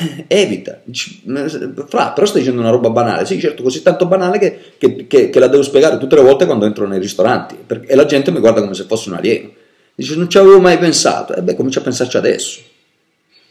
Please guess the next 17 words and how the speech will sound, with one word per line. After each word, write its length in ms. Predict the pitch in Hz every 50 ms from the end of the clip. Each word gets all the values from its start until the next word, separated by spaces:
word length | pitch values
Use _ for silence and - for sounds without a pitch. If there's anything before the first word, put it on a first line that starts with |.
| _ _ _ _
Non 140 | 110 120
è 40 | 135
banale 280 | 139 127 127 160 170 104
per 160 | 95 87 80
niente. 400 | 82 101 127 - - - - - _ _ _ _ _ _
Perché? 280 | - 110 104 - 117 90
Perché 200 | 95 90 - 139
purtroppo 480 | 160 165 - - 185 190 185 226 214
ci 180 | - - - 123
muoviamo 440 | 113 127 135 127 131 127 139 160 92
su-, 320 | 87 - - 120 107 104
sull'onda 520 | 107 - - 123 117 117 127 135 147 165 165
delle 200 | 143 107 98 110
abitudini, 640 | 117 113 110 139 135 - 117 120 117 131 151 170 156
delle 220 | 113 98 95 101
cose 220 | 98 110 117 120
acquisite 760 | 120 - - 107 101 - 147 131 - - 92 87 87 92 -